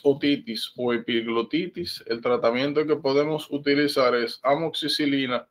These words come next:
con o sin ácido clavulánico. Entonces, nuevamente,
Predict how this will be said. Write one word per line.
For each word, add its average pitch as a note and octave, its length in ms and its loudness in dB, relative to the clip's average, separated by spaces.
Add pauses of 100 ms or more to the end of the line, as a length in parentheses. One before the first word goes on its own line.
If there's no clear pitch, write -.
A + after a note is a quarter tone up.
con D#3+ 420 4
o C3 140 -2
sin D3+ 320 -2
ácido A#2+ 420 0
clavulánico. G#2 680 -4 (1500)
Entonces, A2 280 -2 (140)
nuevamente, A#2 640 0